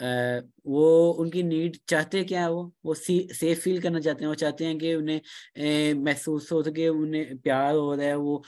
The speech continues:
उस जगह पे belong करते हैं, वो achievement feel करना चाहते हैं। उनकी hobbies क्या हैं? उन्हें पढ़ना पसंद है, उन्हें drama देखना पसंद है, उन्हें social मीडिया पे time गुजारना पसंद है। उनके goals क्या हैं? वो चाहते हैं उन्हें एक safe future मिले, उन्हें, उनकी फैमिली को।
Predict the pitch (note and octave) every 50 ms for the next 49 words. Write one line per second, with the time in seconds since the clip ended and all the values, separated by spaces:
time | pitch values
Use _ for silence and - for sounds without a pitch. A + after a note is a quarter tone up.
0 | - - - D3+ D3 D3+ D3 D#3+ D3+ D3+ D#3+ D3+ B2+ B2 B2+ C3 C#3+ D3+ D#3 -
1 | D#3+ C#3 C3 B2 - C3 C3 C3+ C3 - - - _ - C#3+ D3+ D#3+ - D3 -
2 | C3+ D3 C#3 D#3 D#3 D#3 - - D3+ D3 C#3 C3 C3+ B2+ A#2+ A2+ B2 A#2 G#2 G#2+
3 | - A#2 A2+ A2+ - C#3 C#3 B2+ C#3+ D#3+ C#3+ C3+ C#3 B2+ C#3 E3 D#3+ D#3+ - -
4 | D#3+ D#3 D#3 D#3 D3+ - - - - _ _ - C#3+ D3+ D#3 D3+ D3+ - C#3+ C#3+
5 | C#3+ D#3 D#3+ D#3 D#3+ D3 - E3 D#3+ D#3+ D#3+ D#3+ D#3 D3+ D3+ D3 C#3 C#3 A#2+ A#2+
6 | C3+ D3 D3 D3+ C3 D3 D3 C#3 C#3 B2+ - C#3+ C3+ C#3 C#3 C#3 C#3 C#3+ C#3 C3
7 | - C#3 B2+ - C#3+ C3+ C3 C3+ C3+ B2 A#2 A2+ A#2 A#2+ B2+ B2 C3+ B2 A#2+ B2
8 | A#2 - - C3 A#2 B2 B2+ B2 - _ _ _ - - - - _ - C#3+ D#3
9 | D3 D#3+ F3+ D#3 C#3 C#3+ D3 D3+ D#3 D3+ - - C3+ B2 A2 A2 A2 _ _ _
10 | - - - - - _ - D3+ D#3 - F3 D#3 D#3+ F3+ F3+ F3 F3+ F3+ E3+ E3
11 | - - E3 E3 D#3 - D3 C#3 B2+ - E3+ E3+ E3+ E3 D#3+ D#3 D#3+ E3 E3+ E3+
12 | - _ _ _ _ _ _ _ _ - C#3+ D3 D#3 E3+ F3+ F3+ E3+ D#3 C3+ -
13 | - - C3 A#2+ A2+ A#2 B2 A#2 A#2 B2 B2 B2+